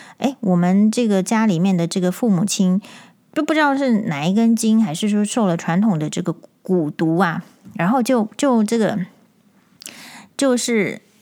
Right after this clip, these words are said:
诶，就好像这个一定要把这个女儿往外推一样。所以我们很多人，女生在结婚的时候就是这样子，就，就是懵懵懂懂去结了婚。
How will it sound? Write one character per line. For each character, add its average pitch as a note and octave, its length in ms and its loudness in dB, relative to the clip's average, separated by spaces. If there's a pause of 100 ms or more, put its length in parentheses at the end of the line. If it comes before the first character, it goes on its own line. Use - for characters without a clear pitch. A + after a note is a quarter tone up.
(240)
诶， D4+ 160 -2 (240)
就 F4+ 140 -2
好 A#3 180 2
像 D4 160 0
这 C#4 140 -2
个 A#3+ 180 0 (380)
一 G#3+ 120 0
定 E4 180 -2
要 D4 140 0
把 D#3+ 180 -2
这 G#3 80 0
个 B3 100 2
女 F3+ 160 4
儿 D#3+ 140 0
往 E3+ 240 -2
外 B3 200 0
推 A#3 340 0
一 G#3 120 2
样。 G3 260 0
所 - 140 -4
以 G#4+ 60 -2
我 D#4 80 0
们 F#3 120 2
很 F#3 240 -2
多 C#4 160 0
人， G3 220 0
女 D#3+ 120 -2
生 A3 260 0
在 B3+ 140 0
结 F#3 220 0
婚 A3 140 2
的 G3 100 2
时 F#3 140 -2
候 G#3+ 160 0 (800)
就 E4+ 240 0
是 C#4 160 -2
这 D4 80 -6
样 A#3+ 160 2
子， F3 180 -2
就， A#3 180 -2
就 B3+ 240 -2
是 B3 160 0
懵 G#3+ 160 4
懵 G#3+ 140 4
懂 A3+ 140 2
懂 D#3+ 120 0
去 G#3+ 140 -2
结 F3 220 -2
了 E3+ 120 2
婚。 F3 400 0